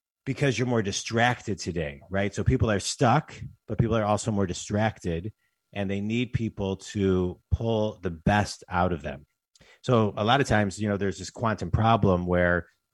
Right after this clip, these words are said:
things that we do, we don't realize are so special because we do them. But if we can get somebody to bring the best out of us,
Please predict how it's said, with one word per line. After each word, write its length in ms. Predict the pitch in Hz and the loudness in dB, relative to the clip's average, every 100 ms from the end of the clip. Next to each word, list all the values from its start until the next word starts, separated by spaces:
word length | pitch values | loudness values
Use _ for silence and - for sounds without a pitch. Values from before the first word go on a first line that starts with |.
| _ - | _ -4
things 200 | 135 123 | -4 -2
that 140 | 110 | -2
we 160 | 104 104 | -2 0
do, 260 | 110 117 | 2 2
we 140 | 104 101 | 2 0
don't 180 | 98 95 | -2 -2
realize 560 | 104 101 92 87 - - | 0 0 0 -4 -8 -4
are 240 | 95 92 | 2 2
so 180 | - 87 | 0 -4
special 380 | - 120 120 104 | -2 0 2 2
because 360 | 90 98 87 | 2 2 2
we 140 | 76 95 | 2 -2
do 320 | 87 85 127 | -2 2 2
them. 220 | 92 67 _ _ _ _ _ _ _ - | 2 -6 _ _ _ _ _ _ _ 0
But 300 | 101 92 101 | 0 0 -4
if 100 | 120 | -6
we 80 | |
can 200 | 107 98 | -2 -4
get 260 | 90 123 127 | 2 2 2
somebody 300 | 120 104 98 | 0 0 -2
to 100 | 90 | -2
bring 180 | 95 92 | -2 -2
the 60 | |
best 400 | 80 78 131 - | -2 2 2 2
out 160 | 95 82 | -2 -2
of 100 | 78 | -2
us, 480 | 78 78 - - - | -4 -6 -10 -16 -16